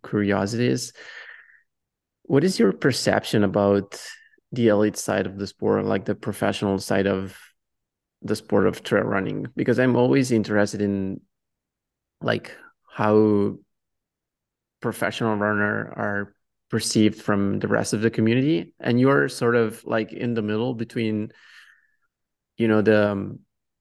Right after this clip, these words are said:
the average runner and the pros, because of course you're a really good amateur runner. Um, so maybe you're the right person to ask, since you have a, I feel like you have a good perception of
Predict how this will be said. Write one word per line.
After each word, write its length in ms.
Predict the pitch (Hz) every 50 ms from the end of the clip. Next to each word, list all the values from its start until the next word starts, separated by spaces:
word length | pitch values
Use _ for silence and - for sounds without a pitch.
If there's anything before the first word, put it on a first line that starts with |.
| _ _ _ _ _ _ _ _ _ _ _ -
the 200 | 143 110 117 107
average 340 | 98 107 120 123 127 123
runner 480 | 131 127 131 131 131 135 139 135 127 - _
and 160 | - 113 110
the 60 | 101 98
pros, 460 | - - 120 104 101 107 107 107 -
because 420 | - 117 - - 104 98 - -
of 200 | - - 113 -
course 260 | - 117 107 104 -
you're 340 | - 113 107 107 107 104 110
a 140 | - - 117
really 300 | 107 104 120 117 113 107
good 220 | 98 117 110 - -
amateur 480 | - 98 98 101 98 - - 113 113
runner. 480 | 117 117 120 117 120 120 120 131 139 - _ _ _ -
Um, 640 | 110 104 98 98 98 98 95 92 92 92 92 95 - _ _ _ _ _ _ _ _ _
so 120 | - 113
maybe 200 | 117 139 135 143
you're 340 | 135 165 110 104 101 101 101
the 140 | 98 - 147
right 260 | - 107 107 107 -
person 360 | - 110 107 104 107 104 98
to 160 | - 110 107
ask, 300 | 107 107 107 - - -
since 300 | - - 107 104 104 -
you 80 | - 117
have 140 | 104 95 104
a, 200 | 101 101 101 - - _ - _ -
I 80 | 117
feel 180 | 113 - - 110
like 160 | 104 104 -
you 120 | 120 104 104
have 120 | 101 98
a 40 | 101
good 220 | 98 110 101 110
perception 540 | - 107 101 - - 98 95 - - 107 107
of 160 | 104 95 101